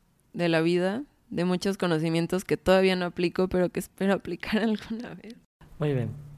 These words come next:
Speaker 2: ¿Estás lista para hacer el juego? ¿H M I o tungsteno?
Speaker 1: Igual creo que depende en esta
Speaker 2: Ay.
Speaker 1: pregunta.
Speaker 2: <laughs> Bueno, ¿H M I, tungsteno o led?
Speaker 1: Creo que dependen todas, pero al menos como en cosas, no sé, creo que los leds también me han dado muchas herramientas de repente.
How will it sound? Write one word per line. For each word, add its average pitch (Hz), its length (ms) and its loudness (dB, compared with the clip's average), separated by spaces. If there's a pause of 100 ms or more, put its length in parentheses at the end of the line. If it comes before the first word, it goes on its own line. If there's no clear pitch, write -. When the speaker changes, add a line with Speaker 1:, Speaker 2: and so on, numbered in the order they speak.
(220)
Speaker 2:
¿Estás 127 400 -4
lista 135 240 -4
para 135 120 0
hacer 139 180 0
el 139 60 -4
juego? 170 340 4 (360)
¿H 127 260 2
M 123 200 -2
I 147 80 0
o 147 80 0
tungsteno? 117 600 -6
Speaker 1:
Igual 185 280 -2
creo 220 180 -2
que 185 120 0
depende 147 500 -4
en 147 80 -6
esta 127 300 10
Speaker 2:
Ay. - 20 -2 (160)
Speaker 1:
pregunta. - 400 2
Speaker 2:
<laughs> 214 800 6 (600)
Bueno, 135 300 -4 (180)
¿H 123 240 -6
M 123 180 -6
I, 127 40 -8
tungsteno 131 500 -4
o 120 40 -4
led? 113 280 -4 (340)
Speaker 1:
Creo 233 220 -2
que 277 80 4
dependen 214 560 2
todas, 240 640 0 (140)
pero 185 840 2 (200)
al 202 100 0
menos 214 320 0
como 190 200 0
en 185 100 -2
cosas, 196 580 -2
no 208 200 -2
sé, 214 200 0
creo 226 160 0
que 262 100 -2
los 196 200 2
leds 185 360 -4
también 190 320 -2
me 190 60 -2
han 185 120 -2
dado 180 180 2
muchas 180 360 -4
herramientas 160 640 -6
de - 100 -10
repente. - 480 -14